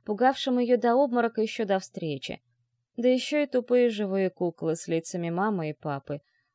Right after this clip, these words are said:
Тут и взрослый человек мог сойти с ума от ужаса и безысходности, а что пришлось перенести малышке? И теперь, когда к ней вернулась, наконец, ее настоящая мама,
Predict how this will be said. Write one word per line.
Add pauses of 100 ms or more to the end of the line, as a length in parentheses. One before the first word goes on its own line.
(200)
Тут
и
взрослый
человек
мог
сойти
с
ума
от
ужаса
и
безысходности, (240)
а
что
пришлось
перенести
малышке? (600)
И
теперь,
когда
к
ней
вернулась,
наконец,
ее
настоящая
мама,